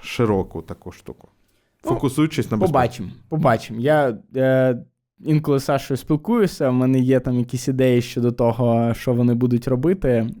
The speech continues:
Speaker 2: Я думаю, що буде все класно за Яксом. Буде все дуже добре.
Speaker 1: Нам треба вікторину зробити, щоб прийшов Саша, мовчки, з карточками, е, питання, ми вгадуємо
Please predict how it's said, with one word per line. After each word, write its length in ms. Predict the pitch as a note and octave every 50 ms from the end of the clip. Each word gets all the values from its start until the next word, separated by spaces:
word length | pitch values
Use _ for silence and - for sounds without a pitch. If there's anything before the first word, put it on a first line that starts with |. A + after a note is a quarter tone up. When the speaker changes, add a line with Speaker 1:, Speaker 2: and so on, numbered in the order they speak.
| - -
Speaker 2:
Я 160 | A#2 B2+ C#3
думаю, 280 | D3+ D#3+ D#3 D3 C3+ B2
що 300 | - - B2 A#2 A2+ A2+
буде 300 | A2 A2 B2+ C#3 C#3 B2+
все 180 | A#2 - B2 A#2
класно 420 | - - G#2+ G#2+ - - - A#2+
за 120 | A#2+ G#2
Яксом. 460 | A2 B2 C#3+ - - - - B2 C3 D3 _ _ _ _ _ _ _ _ _ _ _ _ - - - -
Буде 180 | - A#2+ B2 A#2
все 220 | A2+ - - A#2+
дуже 240 | G#2 A2 A2 A2+ A#2
добре. 280 | - G#2+ G#2+ A2+ - - - - B2 A#2+ -
Speaker 1:
Нам 180 | - A#2+ B2 B2
треба 260 | A#2+ A2+ B2 G#2 G#2+ G2+
вікторину 580 | A2 - - - A#2+ A2+ A#2+ G#2+ F#2+ F#2+ F#2
зробити, 480 | F2+ F#2+ F#2+ F#2 F2+ F2+ F2 - G2+ F#2+
щоб 180 | - - F#2+
прийшов 360 | G2 A2+ A#2 A2 - A2 G2 -
Саша, 320 | - B2 C3 B2+ - G2
мовчки, 540 | F#2+ G2 G2+ G2 G2 - - - - F#2+ F2 - _ _ _ _ _ _
з 100 | - -
карточками, 760 | - A#2+ A#2+ A#2+ - - G2 - - - G2+ F#2 F2+ F#2 F2+ - _ _ _ - _ _ -
е, 60 | G2 G2 F#2 - - -
питання, 680 | - G#2+ - - A2+ A#2 A#2+ A#2+ A2 G2+ F#2 F2+ F#2+ G#2 -
ми 160 | F#2+ G#2 G#2
вгадуємо 680 | F#2+ F2+ G2+ G#2+ A2 A2+ A2 G2+ F#2 F2+ F2+ F#2 F#2